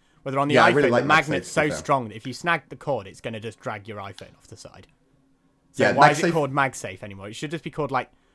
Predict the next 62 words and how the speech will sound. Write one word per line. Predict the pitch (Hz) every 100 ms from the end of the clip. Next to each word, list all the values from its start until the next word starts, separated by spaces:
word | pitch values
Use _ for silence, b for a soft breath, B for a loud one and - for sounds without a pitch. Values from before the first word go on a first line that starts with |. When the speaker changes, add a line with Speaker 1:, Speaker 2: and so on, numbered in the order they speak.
| -
Speaker 1:
I |
don't | 135 101
know, | 107 135
MagCharge | 120 110 _ _ - 120 107 101 92
or |
something. | 92 98 - 92 95
Or, | 98 95
like, | 98
Speaker 2:
Yeah, | 117
MagSafe | 131 151 - 147 147
made | 127 123
more | 117 107
sense | 127 110 - 101
on, | 98
like, | 90 82
the, | 98 90 90 -
the | 104
laptops | 101 - 117 -
and | -
stuff. | - 101
It |
was | 143
actually | 139 - 123
really | 113
clever. | - 110 98
I'm | 95 95
a | 87
big | 113 90
fan | 110 101
of | 87
MagSafe, | 82 - 78 -
actually. | - - 82 85
Speaker 1:
Yeah, | 160 147 127
it | 135
is. | 131 -
It | 131 131
is | 135
cool. | - 95
I'm | 101
glad | 110 131
they | 107
brought | 95 95
it | 82
back, | 110 92 -
actually, | _ _ _ 101
as | 98
well | 104 92 90
on | 98 95
the, | 92 92 92
uh, | 123
Speaker 2:
Yeah, | 117
it | 98
Speaker 1:
on |
Speaker 2:
was | 107
Speaker 1:
the |
Speaker 2:
kinda | 135 117
stupid | - 127 104
they |
got | 101 95
rid | 113
of | 87
it. | -